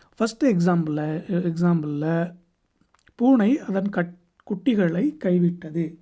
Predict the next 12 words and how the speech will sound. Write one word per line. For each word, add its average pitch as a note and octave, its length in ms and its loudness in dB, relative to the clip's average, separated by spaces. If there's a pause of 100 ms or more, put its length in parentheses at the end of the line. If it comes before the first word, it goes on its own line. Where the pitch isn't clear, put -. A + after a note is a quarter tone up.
(360)
கைவிட்டது, F3+ 1080 -4
abandon. E3 840 -4 (2000)
கார் A3+ 360 2
பழுதான F#3+ 580 2
பிறகு E3 440 -2
நாங்கள் E3 440 -2
அதை F#3+ 360 -4
கைவிட F#3+ 500 -2
வேண்டியிருந்தது. D#3+ 1040 -4 (300)
Had F#3 220 -6 (120)
to A#3+ 80 -6
abandon. E3+ 720 -4